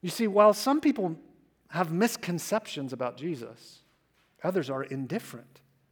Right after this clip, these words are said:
Friend, I want to encourage you, don't make that mistake. When you get that call on your phone and it says, "Scam likely,"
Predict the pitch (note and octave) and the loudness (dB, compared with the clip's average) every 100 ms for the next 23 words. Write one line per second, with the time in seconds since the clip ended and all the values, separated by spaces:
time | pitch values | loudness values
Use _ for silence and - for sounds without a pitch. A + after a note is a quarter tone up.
0 | _ _ _ _ _ _ _ _ _ _ | _ _ _ _ _ _ _ _ _ _
1 | _ _ _ _ _ _ _ _ _ _ | _ _ _ _ _ _ _ _ _ _
2 | _ - E3+ F3 E3+ D#3+ C3 F#3 F3 D3+ | _ -6 0 2 2 0 0 0 0 -2
3 | C#3+ - E3 F3+ E3+ D3+ D#3+ D3+ D#3 B2+ | -8 -6 -4 -4 -2 -2 -2 -4 -6 -6
4 | B2+ - F#3 A#2+ - - _ _ _ _ | -12 -12 -12 -12 -18 -20 _ _ _ _
5 | _ _ _ _ _ _ _ _ _ _ | _ _ _ _ _ _ _ _ _ _
6 | _ _ _ _ D#3 G#3+ A3+ A3+ F#3 - | _ _ _ _ -4 0 2 4 2 2
7 | - F#3 G3+ G3 E3+ D#3+ - E3+ F3 F3 | 4 8 8 8 4 0 2 4 4 4
8 | D3+ C#3+ - D#3+ C#3 - - D#3+ E3 E3 | 0 -4 -2 0 0 -4 -4 2 2 6
9 | D3+ D#3+ E3 G3 G#3+ G#3+ | 6 6 4 2 2 -2